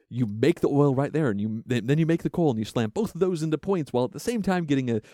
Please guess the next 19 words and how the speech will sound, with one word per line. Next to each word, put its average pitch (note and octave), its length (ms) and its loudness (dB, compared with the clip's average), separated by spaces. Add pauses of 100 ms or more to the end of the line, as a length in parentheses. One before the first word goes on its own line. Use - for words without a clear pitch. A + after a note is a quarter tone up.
(160)
upgrade G#3 340 -2
token F3+ 320 0
to A2+ 120 0
immediately F3 460 2
upgrade E3+ 360 2
into A2+ 160 -2
this. F#3 260 -2 (300)
That G3 120 -2
is C#3+ 120 -2
such - 320 -6
a D#3+ 40 4
cool C#3+ 460 0 (260)
line D#3 300 2
of D#3 80 4
things. D3 240 2
It's A#2+ 140 -2
so G#3+ 180 4
efficient. A#2+ 480 0 (560)
Whereas D3+ 680 2